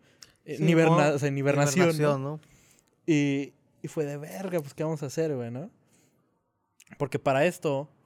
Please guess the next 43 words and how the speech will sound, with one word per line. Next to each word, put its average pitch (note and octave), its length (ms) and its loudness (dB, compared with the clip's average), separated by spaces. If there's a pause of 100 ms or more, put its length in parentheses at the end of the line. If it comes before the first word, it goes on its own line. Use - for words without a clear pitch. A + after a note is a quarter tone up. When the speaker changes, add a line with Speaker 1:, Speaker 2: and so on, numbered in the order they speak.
(260)
Speaker 1:
aparte, E3+ 640 0
güey, C#3+ 180 -2
la C3+ 120 -2
morra C3+ 260 -4
no D3+ 140 -8
traía, C#3+ 440 -4
o - 40 -20
sea, A#2 240 -10 (300)
para C#3 160 -2
entrar, C3+ 240 -8
fuimos D3 360 -6
a C#3+ 80 -6
casa, C#3+ 340 -4
o C3 60 -16
sea, A#2+ 120 -8
se C3+ 80 -6
iban C#3+ 120 -4
a D3 80 -4
quedar A#2+ 280 -4
ellas B2+ 260 -6
tres A#2+ 360 -10 (360)
Speaker 2:
No C3 80 -12
tenía D3+ 340 -4
Speaker 1:
a - 40 -2
Speaker 2:
llaves, C3 320 2
güey. B2 80 -4
Speaker 1:
dormir, C#3 260 -2
güey. B2+ 100 -4
Entonces C3 180 -8
no E3+ 80 -2
traía D#3 300 0
llaves D3 460 0 (300)
para C3+ 180 0
entrar D#3+ 240 2
al F3 80 2
fraccionamiento. A#2 480 -6
O - 20 -8
sea, A#2+ 80 -10
sí C#3 100 -6
traía D#3+ 240 -2
llaves D#3 200 0
para B2+ 220 -4
el, A2+ 260 -10